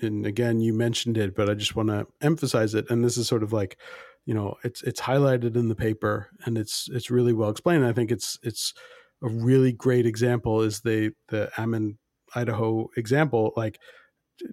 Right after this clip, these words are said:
just to repeat, like, the idea is, like, there's a portal and you can go there and you can see all the different broadband providers.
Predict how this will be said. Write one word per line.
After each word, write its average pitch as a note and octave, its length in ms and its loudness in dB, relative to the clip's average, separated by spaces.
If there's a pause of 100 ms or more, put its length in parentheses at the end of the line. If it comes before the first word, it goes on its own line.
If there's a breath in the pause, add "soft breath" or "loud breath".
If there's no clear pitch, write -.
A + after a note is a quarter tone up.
just - 200 -2
to D3 60 2
repeat, B2+ 280 4
like, A#2+ 180 0
the D3 120 4
idea C3 300 6
is, A2+ 140 0
like, G#2+ 280 -4 (200)
there's C3 220 4
a A#2+ 100 4
portal A#2 580 2
and A#2+ 140 -2
you B2 120 2
can A#2+ 160 0
go C3+ 180 4
there G#2 320 0 (100)
and A#2 120 -2
you A#2 80 -2
can A#2 180 0
see A#2 560 2 (340 loud breath)
all C3 240 2
the B2+ 120 0
different A#2+ 360 0 (100)
broadband A#2+ 460 2
providers. G#2+ 600 0